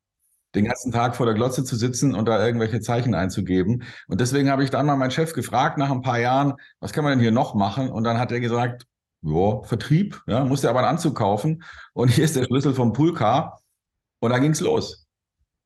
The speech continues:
Und, äh, damals in München ansässig haben sie mir das Gebiet Nordrhein-Westfalen zugeteilt.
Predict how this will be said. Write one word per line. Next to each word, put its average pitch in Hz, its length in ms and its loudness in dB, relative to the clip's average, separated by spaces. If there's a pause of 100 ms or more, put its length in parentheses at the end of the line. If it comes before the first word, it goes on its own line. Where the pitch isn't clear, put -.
(380)
Und, 123 220 2
äh, 117 320 0
damals 139 360 0
in 127 100 2
München 151 280 0
ansässig 147 460 0
haben 139 140 -2
sie 127 100 -4
mir 131 140 0
das 131 160 -4
Gebiet 131 260 -2
Nordrhein-Westfalen 123 760 -2
zugeteilt. 104 680 -2